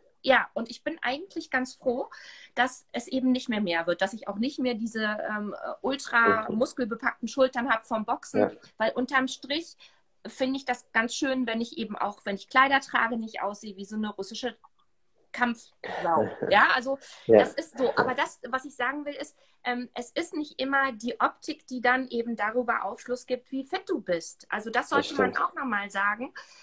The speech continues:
Speaker 1: und, und auch nochmal verinnerlichen. Ich denke, es ist das Körpergefühl und das sollte viel, viel wichtiger sein. Und, ähm,
Speaker 2: Auf jeden
Speaker 1: jetzt auch
Speaker 2: Fall.
Speaker 1: egal, wie alt du bist.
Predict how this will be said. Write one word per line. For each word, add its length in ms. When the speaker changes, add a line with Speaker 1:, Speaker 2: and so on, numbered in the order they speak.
Speaker 1:
und, 300
und 220
auch 100
nochmal 320
verinnerlichen. 720
Ich 160
denke, 340
es 160
ist 220
das 160
Körpergefühl 760
und 160
das 160
sollte 260
viel, 260
viel 160
wichtiger 440
sein. 300
Und, 300
ähm, 320
Speaker 2:
Auf 140
jeden 180
Speaker 1:
jetzt 100
auch 120
Speaker 2:
Fall. 40
Speaker 1:
egal, 320
wie 140
alt 280
du 80
bist. 340